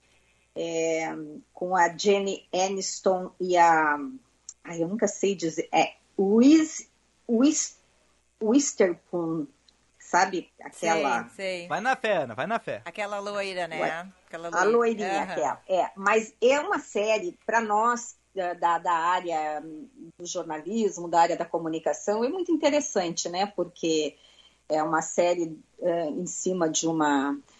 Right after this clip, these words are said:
Speaker 1: de uma emissora de televisão, mas que trata aí muito de questões, eh, sociais, profissionais,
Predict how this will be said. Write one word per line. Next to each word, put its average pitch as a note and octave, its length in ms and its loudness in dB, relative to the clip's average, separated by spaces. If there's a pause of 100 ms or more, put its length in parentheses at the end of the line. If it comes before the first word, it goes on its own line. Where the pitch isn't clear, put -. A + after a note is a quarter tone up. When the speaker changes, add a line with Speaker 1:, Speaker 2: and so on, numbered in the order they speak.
(180)
Speaker 1:
de - 140 -6
uma F3 120 -2
emissora G#3 680 4 (280)
de D#3+ 100 -10
televisão, F3 800 0 (420)
mas G#3 400 4
que D#4 280 0
trata A3+ 480 4
aí G3 80 -4
muito G#3 340 -10
de F#3 180 -12
questões, F#3 1040 -6
eh, E3+ 360 0 (120)
sociais, B3 1120 0 (320)
profissionais, A3+ 1400 -2